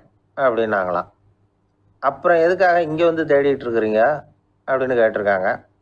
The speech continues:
"ஏன்னா, இங்க தான் வெளிச்சம் அதிகமா இருக்குது, அங்க வீட்டுக்குள்ள இருட்டா இருக்கு, அதனால இங்க வந்து தேடுறேன். வெளிச்சம் உள்ள இடத்துல தானே தேட முடியும்" அப்படின்னாங்களாம் அந்த ஞானி.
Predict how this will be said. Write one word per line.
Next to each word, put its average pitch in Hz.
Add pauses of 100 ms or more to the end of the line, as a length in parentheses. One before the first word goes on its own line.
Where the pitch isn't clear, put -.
(720)
"ஏன்னா, 160
இங்க 165
தான் 190
வெளிச்சம் 175
அதிகமா 143
இருக்குது, 110 (420)
அங்க 139
வீட்டுக்குள்ள 165
இருட்டா 151
இருக்கு, 113 (560)
அதனால 156
இங்க 165
வந்து 147
தேடுறேன். 120 (540)
வெளிச்சம் 175
உள்ள 160
இடத்துல 147
தானே 151
தேட 135
முடியும்" 127 (180)
அப்படின்னாங்களாம் 120
அந்த 104
ஞானி. 98